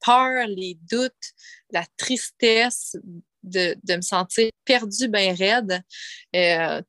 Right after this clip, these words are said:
toutes ces émotions-là, euh, m'ont tellement rentrée dedans. Puis, euh, je continuais quand même à chaque jour.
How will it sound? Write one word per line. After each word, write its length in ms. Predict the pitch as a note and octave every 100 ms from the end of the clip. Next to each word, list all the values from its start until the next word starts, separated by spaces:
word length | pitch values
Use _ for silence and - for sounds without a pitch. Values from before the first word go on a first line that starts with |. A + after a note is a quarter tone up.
| -
toutes 160 | - -
ces 440 | - G#3+ E3+ F#3
émotions-là, 1040 | A3 A3+ G#3+ - G3+ F#3 F#3+ F#3+ A3 A#3 -
euh, 480 | E3+ D#3+ D#3+ D#3+ - - - _
m'ont 280 | F#3+ F#3 F3+ -
tellement 360 | A#3+ B3+ C4 B3+
rentrée 380 | A3 F#3 -
dedans. 380 | F3 F3 G3+ A3 A3+ - - - _ _ _ _
Puis, 380 | - F#3+ F#3+ F3
euh, 240 | E3 E3 D#3+ D#3 _ _ _ _ - - _ - - - _
je 200 | - -
continuais 580 | B3+ A#3 A#3 - A3+ A#3
quand 200 | A3+ G3
même 260 | G3 G#3+ F#3+
à 100 | F3+
chaque 280 | - A#3+
jour. 500 | G3+ G3+ G3+ A3 G#3